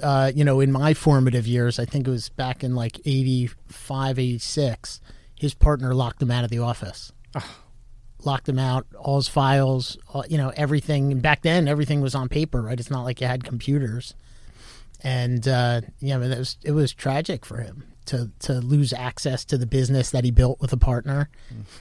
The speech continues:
Speaker 1: And thankfully, he had a client that really cared about him and wrote him a check and said, "Fill it in and, you know, you'll pay me back when you can." Uh, he used that to open his business, and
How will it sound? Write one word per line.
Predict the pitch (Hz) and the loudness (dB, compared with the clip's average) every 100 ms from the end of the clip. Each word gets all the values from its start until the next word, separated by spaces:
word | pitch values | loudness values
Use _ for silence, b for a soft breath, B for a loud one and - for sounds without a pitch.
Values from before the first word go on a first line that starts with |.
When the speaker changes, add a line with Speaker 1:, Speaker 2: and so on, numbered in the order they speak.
| B | B
Speaker 1:
And | 175 | 0
thankfully, | 180 202 196 190 175 175 | 2 2 4 4 4 4
he | 160 | 2
had | 156 | 2
a | 151 | -2
client | - 147 151 165 - | -4 0 2 2 2
that | 139 | 2
really | 143 139 | 4 4
cared | 127 139 135 | 4 2 4
about | 139 139 | 2 2
him | 156 175 180 | 0 -2 -4
and | - 139 135 127 127 - | -4 -2 -2 -2 -2 -4
wrote | 139 143 | 0 2
him | 139 | 4
a | 135 | 2
check | - 143 156 - - - | 2 0 -2 -8 -20 -8
and | 139 131 | -4 -2
said, | - 139 127 | 0 0 0
"Fill | - 139 | -2 0
it | 139 | 0
in | 139 151 | 2 2
and, | 143 127 - b b | 2 0 -4 b b
you | - | 2
know, | 139 139 | 4 4
you'll | 147 | 4
pay | 127 147 | 6 6
me | 143 | 6
back | 127 139 - | 4 2 2
when | 131 | 0
you | 127 | 0
can." | 135 131 160 - - b b b b b | 0 -2 -2 -6 -14 b b b b b
Uh, | 143 123 120 | -4 0 2
he | 135 | 4
used | 135 139 - | 4 4 4
that | 139 139 | 2 2
to | - | 2
open | 131 139 - | 2 2 2
his | 139 113 | -2 0
business, | 135 127 143 160 - 120 | 0 2 2 0 -2 -2
and | 131 131 123 | 0 2 0